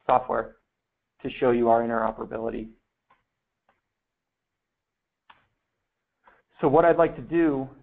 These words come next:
is label the surface area of these parking lot islands. So these three are right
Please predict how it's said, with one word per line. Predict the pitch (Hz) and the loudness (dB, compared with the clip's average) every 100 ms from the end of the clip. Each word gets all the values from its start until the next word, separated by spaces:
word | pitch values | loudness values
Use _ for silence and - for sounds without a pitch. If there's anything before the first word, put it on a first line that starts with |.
| _ | _
is | 123 117 | -12 -10
label | 110 131 147 139 131 131 - _ _ | -2 0 0 0 0 -2 -8 _ _
the | 127 113 | -14 -8
surface | 156 156 147 - | -4 -4 -6 -6
area | 120 117 117 117 113 - _ _ _ _ _ _ _ - | -2 0 0 -2 -6 -14 _ _ _ _ _ _ _ 2
of | 135 131 113 - - | 4 4 0 -12 -12
these | 117 - - - | -10 -12 -20 -2
parking | 139 - 123 | -2 -2 -4
lot | 117 87 | -2 -2
islands. | 98 87 113 110 _ _ _ _ _ _ _ _ _ - | -6 -8 -10 -18 _ _ _ _ _ _ _ _ _ -20
So | - | -20
these | 113 - _ | -20 -20 _
three | 120 120 | -10 -4
are | 117 117 117 - _ _ - | 0 0 -2 -12 _ _ -14
right | 113 113 | -10 -10